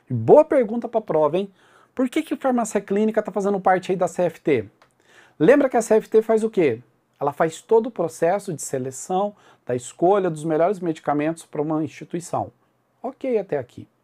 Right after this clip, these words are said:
Agora eu falo pra, pra você, como é que você vai fazer uma inclusão de um novo medicamento nessa lista? Ou, de repente, como é que você vai analisar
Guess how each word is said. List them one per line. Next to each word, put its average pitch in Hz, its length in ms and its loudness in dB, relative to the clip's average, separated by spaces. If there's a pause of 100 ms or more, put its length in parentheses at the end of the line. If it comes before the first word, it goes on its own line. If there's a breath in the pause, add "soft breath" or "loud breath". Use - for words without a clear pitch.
(380 soft breath)
Agora 226 240 4
eu 247 60 -2
falo 233 200 0
pra, 220 160 2
pra 202 140 -2
você, 175 540 -2
como 180 200 -2
é 233 100 2
que 233 100 -10
você 190 280 -4
vai 156 160 0
fazer 143 260 -2
uma 139 300 -2 (160)
inclusão 196 840 0 (360 soft breath)
de 156 120 -2
um 190 180 0
novo 202 340 4
medicamento 165 640 -2
nessa 151 280 -4
lista? 123 440 -6
Ou, 247 200 2
de 175 120 -2
repente, 147 360 -6
como 190 140 -8
é 180 40 -8
que 185 80 -14
você 175 80 -4
vai 160 160 2
analisar 170 960 0